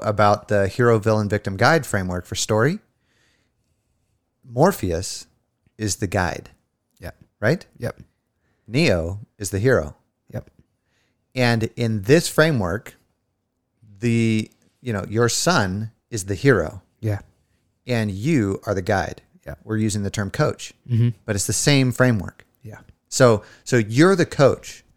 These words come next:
Speaker 1: Neo doesn't say, "Take the red pill. Come on.
Speaker 2: Yeah.
Speaker 1: Eat it."
Speaker 2: You mean Morpheus?
Speaker 1: Yeah, whatever.
Speaker 2: Yeah.
Speaker 1: <laughs>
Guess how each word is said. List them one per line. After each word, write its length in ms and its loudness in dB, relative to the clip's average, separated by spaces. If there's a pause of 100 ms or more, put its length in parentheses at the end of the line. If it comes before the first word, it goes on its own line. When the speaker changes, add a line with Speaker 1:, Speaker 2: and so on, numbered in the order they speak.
(460)
Speaker 1:
Neo 360 2
doesn't 300 2
say, 240 0
"Take 460 -4
the 160 -2
red 280 -2
pill. 500 0 (580)
Come 160 0
on. 480 -2
Speaker 2:
Yeah. 320 -2
Speaker 1:
Eat 160 -2
it." 300 -2
Speaker 2:
You 120 2
mean 140 4
Morpheus? 460 2 (580)
Speaker 1:
Yeah, 220 -2
whatever. 380 -8
Speaker 2:
Yeah. 160 -8 (200)
Speaker 1:
<laughs> 680 -2